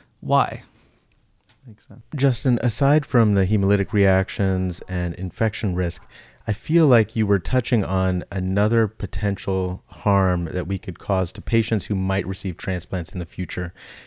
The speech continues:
Speaker 2: Can you expand upon that? What is the danger that's unique to those patients who might go on to have a transplant in the future?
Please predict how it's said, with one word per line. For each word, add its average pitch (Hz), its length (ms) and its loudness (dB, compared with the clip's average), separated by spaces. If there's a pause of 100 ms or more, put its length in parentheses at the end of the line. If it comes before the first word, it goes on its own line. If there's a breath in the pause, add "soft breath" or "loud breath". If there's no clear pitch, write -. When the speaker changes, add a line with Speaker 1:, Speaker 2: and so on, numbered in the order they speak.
(160 loud breath)
Speaker 2:
Can 143 160 2
you 196 80 2
expand 104 500 2
upon 101 300 2
that? 101 180 0
What 123 240 0
is 123 320 -2
the 110 80 0
danger 98 640 0
that's 87 260 -4
unique 95 400 -2
to 101 160 -4
those 95 240 -2
patients 87 400 -6
who 92 140 -4
might 87 340 -2
go 90 140 -4
on 87 160 -4
to 85 80 -8
have 82 200 -4
a 82 40 -6
transplant - 540 -8
in - 60 -12
the 85 60 -12
future? - 400 -18